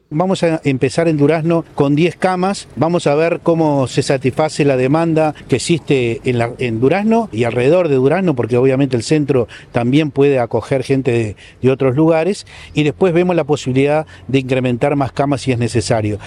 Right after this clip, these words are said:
Esperemos poder concretar esto de, de una demanda de unos diez usuarios más o menos permanente, ¿no? Eso quiere decir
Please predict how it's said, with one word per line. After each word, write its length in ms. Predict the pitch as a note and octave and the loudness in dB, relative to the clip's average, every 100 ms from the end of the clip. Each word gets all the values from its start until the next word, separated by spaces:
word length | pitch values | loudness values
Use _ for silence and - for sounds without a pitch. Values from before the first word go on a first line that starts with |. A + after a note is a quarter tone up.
| - | -6
Esperemos 720 | - - E3 E3+ E3+ G3 - - | -6 0 2 2 0 -2 -4 -4
poder 260 | B2 C#3 C#3 | 0 0 0
concretar 540 | C#3+ C3 B2 C#3+ C#3 | -2 0 0 0 0
esto 420 | C3+ - D#3 D#3 - | -2 0 2 2 -4
de, 560 | A2 G#2 A2+ A2+ A2 G#2+ | -4 0 0 0 0 2
de 80 | |
una 260 | A#2+ C#3 C3 | 4 4 4
demanda 460 | A#2+ B2 C3+ C3+ A#2 | 2 0 0 2 2
de 180 | A2+ | 2
unos 220 | A#2 A#2+ F#2 | 2 0 2
diez 420 | C3 C#3 C3 - - - | 2 2 -2 -12 -20 -6
usuarios 540 | A#2 - C#3 C#3 A#2+ G#2+ | -4 0 0 2 0 0
más 180 | A2 | -2
o 60 | B2+ | 0
menos 400 | B2+ B2+ C#3+ - | 0 0 0 -2
permanente, 600 | - B2 A#2+ C#3+ B2+ A2 | -4 -2 0 0 -2 -2
¿no? 160 | A2+ C3+ | 0 0
Eso 180 | A#2 A2+ | -2 -2
quiere 160 | A#2 | 0
decir 360 | A#2 C#3 D3 | 0 0 -2